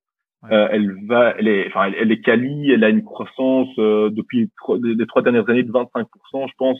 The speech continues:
Speaker 2: euh, annualisée. Elle a des bonnes marges et tout. Enfin, je comprends pas trop. Euh, puis après le prix, euh, enfin, c'est, ouais, voilà. Mais t'en, t'en reparleras tout à l'heure. Et puis après, bon, euh,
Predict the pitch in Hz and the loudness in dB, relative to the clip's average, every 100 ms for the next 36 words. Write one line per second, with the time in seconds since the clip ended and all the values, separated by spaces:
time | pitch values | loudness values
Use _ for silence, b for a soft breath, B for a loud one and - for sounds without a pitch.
0 | 113 107 107 104 98 - 110 107 101 98 | 0 2 4 0 -2 -2 2 2 2 -2
1 | 117 147 - b b b _ 110 117 113 | 0 0 -2 b b b _ 2 2 2
2 | 107 117 113 117 131 127 107 101 147 - | 0 2 2 4 4 2 -2 -10 -10 -8
3 | 98 90 _ _ - _ - 110 104 104 | -8 -8 _ _ -20 _ -10 -8 -4 -4
4 | - 131 - b b b b b _ 107 | -2 -4 -6 b b b b b _ 2
5 | 110 113 117 120 120 110 - 117 135 120 | 4 4 0 -4 -6 -8 -8 -6 -2 -2
6 | 95 - 156 - _ _ - 101 - 95 | -2 -6 -8 -10 _ _ -4 -4 -2 -4
7 | 95 90 87 101 98 107 110 110 107 101 | -2 -4 -2 -2 -2 -2 -2 -2 0 -2
8 | - - 98 92 - 95 107 262 - _ | -6 -4 -2 -4 -4 0 2 0 -6 _
9 | _ _ _ _ _ _ - B B B | _ _ _ _ _ _ -20 B B B
10 | - 135 160 - 160 143 165 143 123 | -4 0 0 0 0 0 2 2 2